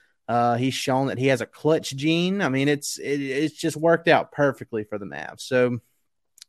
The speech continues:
it is nice to be able to not, you know, you know, for the Mavs to just not get absolutely destroyed when Luka has to take a breather. And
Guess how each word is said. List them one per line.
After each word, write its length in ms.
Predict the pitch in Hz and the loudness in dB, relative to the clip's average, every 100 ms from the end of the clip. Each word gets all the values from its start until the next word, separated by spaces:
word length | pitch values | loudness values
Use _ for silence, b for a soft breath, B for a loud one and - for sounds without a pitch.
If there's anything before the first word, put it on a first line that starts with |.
| _ | _
it 160 | 180 123 | -2 6
is 280 | 185 208 | 8 8
nice 760 | 143 139 147 156 180 180 - - b b b b b b _ | 8 2 4 4 4 0 -10 -18 b b b b b b _
to 100 | 160 | 0
be 220 | 143 156 | 4 6
able 400 | 139 147 147 147 | 6 4 4 2
to 560 | 143 - 147 139 131 113 | 0 2 4 4 2 -2
not, 400 | 73 131 143 147 - 120 - | -6 -2 0 0 -2 -12 -18
you 200 | 120 156 | -10 -6
know, 60 | 139 | -6
you 200 | 147 156 | -2 0
know, 160 | 139 | 2
for 140 | 131 151 | 2 0
the 80 | |
Mavs 300 | 139 147 151 | 2 4 2
to 100 | - | 0
just 180 | 135 139 | -2 -2
not 260 | 139 135 127 | 0 0 0
get 160 | 139 | -2
absolutely 580 | - 135 135 139 139 127 | 0 -2 -2 0 0 0
destroyed 840 | 110 110 - - 131 127 117 110 - _ _ _ _ | -4 -8 -10 -4 0 0 0 -4 -12 _ _ _ _
when 220 | 135 131 | -2 0
Luka 280 | 131 131 117 | 0 0 0
has 320 | 113 123 120 | 0 0 -2
to 80 | - | -4
take 240 | 113 123 113 | -4 -2 -2
a 60 | |
breather. 460 | 107 113 110 80 82 | -4 -4 -4 -8 -6
And 460 | 143 143 139 131 | 0 0 2 0